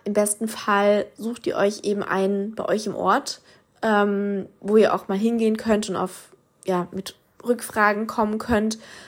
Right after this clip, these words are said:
Und, ähm, ja, vielleicht, wenn ihr in einer größeren Stadt wohnt, dann gibt's genug, die sich mittlerweile damit befasst haben. Vielleicht tatsächlich auch jemand Jüngeres eher. Also mein Steuerberater ist so alt wie meine Eltern.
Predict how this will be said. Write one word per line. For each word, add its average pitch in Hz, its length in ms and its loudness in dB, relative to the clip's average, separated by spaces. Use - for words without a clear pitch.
Und, 196 680 4
ähm, 196 640 0
ja, 180 300 4
vielleicht, 196 540 2
wenn 190 100 0
ihr 190 120 0
in 190 60 -2
einer 196 100 0
größeren 202 400 -4
Stadt 190 320 -2
wohnt, 196 180 2
dann 185 300 -2
gibt's - 300 -8
genug, 226 380 0
die 202 260 2
sich 196 300 0
mittlerweile 190 440 2
damit 185 240 -2
befasst - 480 -4
haben. 233 320 2
Vielleicht 285 380 2
tatsächlich 254 560 -4
auch 214 100 -4
jemand 190 380 -4
Jüngeres 294 420 0
eher. 285 300 2
Also 202 160 -2
mein 196 140 -2
Steuerberater 185 600 -2
ist 185 100 -8
so - 60 -8
alt - 160 -4
wie - 40 -4
meine 190 200 -2
Eltern. 269 400 -4